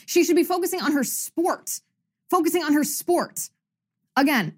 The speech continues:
I don't want to sound harsh. Maybe she's had an actual mental breakdown. You know, sometimes the first psychotic break and a mental breakdown happens in your early twenties, up even to your thirties. Maybe that's what she's suffering. Maybe she's suffering hallucinations and delusions and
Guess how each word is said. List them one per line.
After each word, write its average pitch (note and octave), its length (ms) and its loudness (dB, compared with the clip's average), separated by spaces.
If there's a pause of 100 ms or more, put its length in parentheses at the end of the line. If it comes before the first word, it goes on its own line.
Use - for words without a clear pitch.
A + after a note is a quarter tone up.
(120)
I C#4 100 4
don't E4+ 120 0
want D#4+ 120 -2
to - 60 -4
sound B3+ 200 0
harsh. G#3+ 380 -4 (240)
Maybe C4+ 260 6
she's F4 220 0
had D#4 140 0
an C4 120 -2
actual A#3 380 -2
mental A3 260 2
breakdown. F#3+ 520 -6 (460)
You A3+ 80 4
know, B3+ 120 4
sometimes C#4 420 0
the A#3+ 60 -2
first A#3+ 260 -2
psychotic A#3 420 -2
break G#3 220 -2
and A#3 80 2
a G#3+ 40 2
mental G#3+ 220 0
breakdown G#3+ 400 0
happens A3 360 0
in A#3 80 2
your G#3 100 -2
early A#3 240 -2
twenties, A3 340 -2
up A#3 160 -2
even C4+ 200 -2
to C#4 60 -8
your D4 120 -2
thirties. D#4+ 480 -6 (260)
Maybe C4+ 220 4
that's D#4+ 180 0
what C#4 100 -6
she's D4 180 -2
suffering. C#3 360 -6
Maybe B3 220 0
she's D#4 180 -2
suffering D4 300 -2
hallucinations B3+ 840 0
and F#3+ 80 -2
delusions B3 680 0
and G3+ 240 0